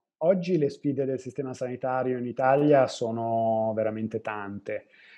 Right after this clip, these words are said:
Eh, l'invecchiamento, la cronicità dei pazienti, la disomogeneità dei livelli di servizio,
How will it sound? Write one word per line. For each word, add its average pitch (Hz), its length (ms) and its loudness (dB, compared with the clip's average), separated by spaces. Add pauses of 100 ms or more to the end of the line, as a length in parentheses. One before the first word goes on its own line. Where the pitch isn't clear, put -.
Eh, 117 260 4
l'invecchiamento, 120 1120 2
la 107 140 4
cronicità 117 920 2 (340)
dei 117 440 2
pazienti, 127 760 0
la 120 140 6
disomogeneità 131 1300 6
dei 120 220 -4
livelli 120 400 2
di 110 120 -4
servizio, 135 920 6